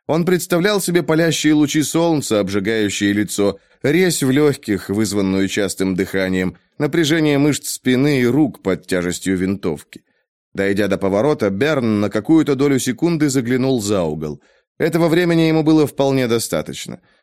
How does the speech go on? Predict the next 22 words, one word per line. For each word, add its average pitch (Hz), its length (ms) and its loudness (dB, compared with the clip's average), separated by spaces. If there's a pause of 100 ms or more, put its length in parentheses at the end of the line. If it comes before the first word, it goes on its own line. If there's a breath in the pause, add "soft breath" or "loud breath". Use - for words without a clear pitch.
(120)
В 101 80 0
этом 113 260 0
заключалось 107 640 -2
преимущество 107 760 -2
напарника, 110 560 -2
сидящего 95 580 -2
у 92 100 -2
тебя 90 220 -2
на 90 100 -2
плече. 95 480 -6 (480)
Рафи 160 420 0
снова 175 320 0
вывел 165 340 2
на 147 160 2
экран 147 300 -2
изображение 123 800 0
и 131 80 2
остановил 135 680 0
его, 85 340 0
изучая 98 520 -2
более 92 320 -2
внимательно. 90 720 -4